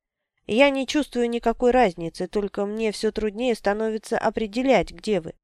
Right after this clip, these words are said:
Сперва я сочла, что это ерунда, но, судя по всему, с каждым днём узы всё слабее,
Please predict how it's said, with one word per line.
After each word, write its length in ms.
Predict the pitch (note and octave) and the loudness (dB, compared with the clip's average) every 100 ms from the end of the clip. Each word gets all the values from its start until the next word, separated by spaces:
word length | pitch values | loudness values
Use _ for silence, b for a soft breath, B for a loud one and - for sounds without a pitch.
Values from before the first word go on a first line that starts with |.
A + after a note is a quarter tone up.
| _ _ _ _ _ _ _ | _ _ _ _ _ _ _
Сперва 540 | - - A3 G3+ G3+ A#3+ | -20 0 2 4 6 8
я 180 | A3+ F#3 | 6 2
сочла, 480 | F#3+ F#3 - G#3 | 0 -2 0 0
что 160 | G3 G#3+ | 0 0
это 160 | G#3 A3 | -2 0
ерунда, 560 | A#3 B3+ C4+ A#3 F3 - _ _ _ _ | 2 2 2 2 2 -2 _ _ _ _
но, 240 | A3+ B3+ | 2 2
судя 280 | C4+ D#4 C4 | 4 2 2
по 120 | - | 0
всему, 380 | - - B3 C#4+ | -2 -2 -2 -2
с 60 | - | 0
каждым 440 | F#3+ F#3 F#3 F#3 | 2 2 0 -2
днём 460 | F3+ G3 A3 A3+ - | -6 -4 -2 -2 -4
узы 300 | G#3 G#3 F#3+ | -6 -4 -4
всё 180 | - G#3+ | -4 -6
слабее, 640 | - G#3+ A3 A#3 G3 D3 | -2 -2 0 0 0 -2